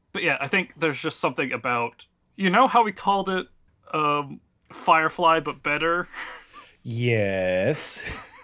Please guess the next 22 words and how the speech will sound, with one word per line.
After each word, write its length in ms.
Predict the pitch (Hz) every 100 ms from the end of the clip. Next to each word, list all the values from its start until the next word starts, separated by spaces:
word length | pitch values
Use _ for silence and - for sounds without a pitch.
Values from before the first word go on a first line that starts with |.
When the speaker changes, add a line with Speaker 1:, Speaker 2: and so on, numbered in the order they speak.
| _ _ -
Speaker 1:
The 80 | 247
show 360 | - - 254 220
is 140 | 202
just 280 | - 208 -
kind 300 | - 208 185
of 100 | 165
Firefly. 1000 | - 165 156 147 - - 165 160 - 143 143 _ _ _ _ -
Speaker 2:
It's, 440 | 196 202 - - - _ _ _ - - - - - - _ -
I 80 | 170
think 260 | 214 220
you're 100 | 170
right, 240 | 127 92 73
where 160 | 101
it's 180 | 98 -
like, 300 | 101 92 - -
it's 420 | 107 - - - _
trying 640 | - - 127 123 123 123 110 -
to, 340 | 120 107 101 95 92 - - - _
it 160 | 151 147
feels 460 | - - 220 202 113
like 240 | 92 90
overall, 540 | 92 82 78 71 -